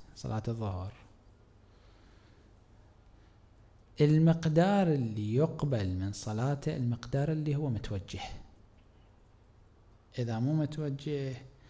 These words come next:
صلاته مو باطلة، يوم القيامة ما يقولوا له: "ليش ما صليت؟"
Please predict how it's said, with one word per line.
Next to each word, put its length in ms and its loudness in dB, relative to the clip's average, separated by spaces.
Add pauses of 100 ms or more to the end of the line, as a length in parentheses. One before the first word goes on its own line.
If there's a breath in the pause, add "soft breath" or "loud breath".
(480 loud breath)
صلاته 460 -2
مو 240 0
باطلة، 600 -4 (240)
يوم 240 -6
القيامة 460 -4
ما 100 -2
يقولوا 360 -2
له: 80 2
"ليش 300 -2
ما 120 -6
صليت؟" 580 -8